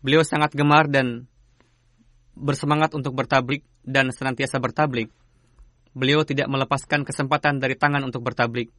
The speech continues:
Beliau selalu terdepan dalam pembayaran canda, bahkan setiap saat berpikir bahwa berapapun penghasilannya harus dikeluarkan candahnya, dan senantiasa mengatakan, "Dunia yang sementara ini tidak ada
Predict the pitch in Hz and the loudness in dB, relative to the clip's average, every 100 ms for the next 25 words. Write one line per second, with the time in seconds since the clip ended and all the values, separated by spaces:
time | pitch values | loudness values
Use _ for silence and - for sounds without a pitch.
0 | _ _ _ _ _ 131 135 147 143 139 | _ _ _ _ _ -2 2 2 2 0
1 | 135 135 147 139 131 127 127 127 127 123 | -2 2 2 2 0 0 0 2 0 0
2 | 127 123 156 - _ - 131 127 143 139 | -2 -2 -4 -10 _ -2 0 2 0 -2
3 | - 135 127 - 147 143 _ _ - _ | -2 -2 -2 2 0 0 _ _ -20 _
4 | - 147 143 180 - 127 110 _ _ _ | -4 -2 0 -4 -2 -4 -4 _ _ _
5 | _ 131 127 127 131 127 127 139 165 160 | _ 0 0 2 2 0 0 0 0 0
6 | 160 147 135 127 135 131 131 151 156 _ | 0 -2 -4 -2 2 2 0 -4 -6 _
7 | _ - 160 156 151 151 156 156 143 127 | _ 0 0 0 -4 2 2 2 0 0
8 | 131 120 117 117 120 139 _ _ _ _ | -2 -2 -2 -4 -6 -10 _ _ _ _
9 | _ _ _ _ _ _ _ - 135 135 | _ _ _ _ _ _ _ -6 -2 -2
10 | 127 139 131 139 131 143 139 131 135 139 | -2 -4 -2 -2 0 -2 -2 -2 0 0
11 | 147 156 _ _ _ _ _ _ _ _ | 0 -4 _ _ _ _ _ _ _ _
12 | _ _ _ _ _ _ _ 143 143 147 | _ _ _ _ _ _ _ 0 2 4
13 | 143 131 139 135 139 139 143 156 135 135 | 2 0 -4 0 0 0 -2 -2 0 0